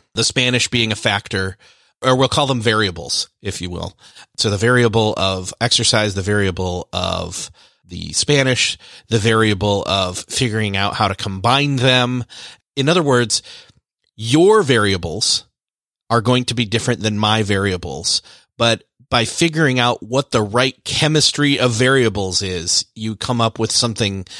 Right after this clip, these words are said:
that long-term and short-term breaks through. You've, you've got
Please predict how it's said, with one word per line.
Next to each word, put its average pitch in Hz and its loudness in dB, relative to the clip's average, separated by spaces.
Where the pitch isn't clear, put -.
that 98 -2
long-term 123 2
and 113 0
short-term 87 -2
breaks 113 -2
through. 85 -10
You've, 104 -6
you've 95 -6
got 95 -2